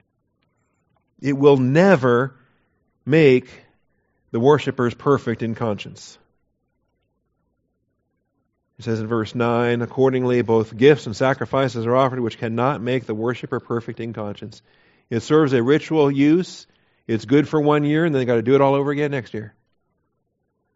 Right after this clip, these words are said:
"Since they relate only to food and drink and various washing regulations for the body imposed until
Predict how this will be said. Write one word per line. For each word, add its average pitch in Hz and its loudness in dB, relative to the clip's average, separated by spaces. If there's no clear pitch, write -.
"Since 117 -8
they 120 0
relate 127 2
only 131 0
to 123 -2
food 135 0
and 113 -6
drink 120 -4
and 110 -6
various 120 -2
washing 123 0
regulations 120 -2
for - -12
the 107 -8
body 120 0
imposed 123 -2
until 151 4